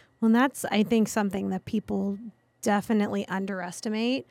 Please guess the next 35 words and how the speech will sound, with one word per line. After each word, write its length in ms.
And 420
I've 240
heard 340
a 40
couple 280
times, 440
"Oh, 180
well, 140
I 160
could 160
probably 340
just 280
go 360
and 220
find 280
a 60
V 220
A." 400
But 100
I 100
don't 280
think 240
they 160
think 240
about 400
that 320
screening 460
process, 640
the 160
amount 540
of 140
interviewing 640
that 160
goes 280
on, 460